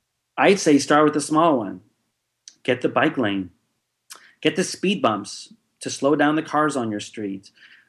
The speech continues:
Um, get the, um, I don't know what it is. It has to be something, for me, what drives me is stuff around cycling issues,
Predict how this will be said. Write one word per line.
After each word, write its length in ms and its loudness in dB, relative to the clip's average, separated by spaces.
Um, 520 0
get 280 -2
the, 300 6
um, 760 2
I 100 0
don't 120 2
know 120 2
what 120 2
it 80 4
is. 160 2
It 80 0
has 200 0
to 60 -10
be 100 0
something, 440 0
for 180 2
me, 400 8
what 120 4
drives 360 2
me 220 2
is 80 -4
stuff 260 -4
around 160 -4
cycling 400 -2
issues, 560 -4